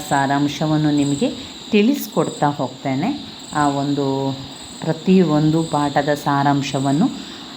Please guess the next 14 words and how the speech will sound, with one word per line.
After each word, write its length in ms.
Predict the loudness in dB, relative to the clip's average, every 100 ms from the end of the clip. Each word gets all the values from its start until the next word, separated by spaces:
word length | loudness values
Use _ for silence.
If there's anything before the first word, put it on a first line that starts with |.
| -2
ಕನ್ನಡದಲ್ಲಿ 840 | 2 6 6 6 4 0 0 -2
ಹಾಗೆ 800 | -4 -4 0 0 0 -6 -6 0
ಇಂಗ್ಲಿಷ್ನಲ್ಲಿ 680 | 6 8 6 4 2 0 0 -4 -4
ಕೂಡ 140 | -2 -2 -2 -8 0
ನಿಮಗೆ 260 | 2 2
ನಾನು 300 | 2 2 0 -2 -8 -16 -16 -16 -16 -16 -4
ಕೊಡ್ತೇನೆ. 560 | -2 -2 -4 -10 -10 -14 -16 -16 -16 -16 -16 -16 -16 -6 2
ಅದಾದ 480 | 4 6 4 4 4
ನಂತರ 380 | 4 2 -2 -6 -8 -8
ನಾವು 440 | -2 2 4 4 2
ಹೋಗಬೇಕಾಗಿರುವಂಥ 1300 | 0 0 0 2 0 2 0 2 2 2 0 0 0 0 -2 -10 -12 -12 -14 -16 -16 -16 -16 -14 -12 -12 -12 -14 -14 -16 -16 -16 -16 -14 -2
ಭಾಗ 220 | 2 2
ಅಂದರೆ 720 | 4 4 4 4 4 4 0 -4 -12 -16 -6
ಬ್ಲಾಕ್ 440 | 2 4 4 0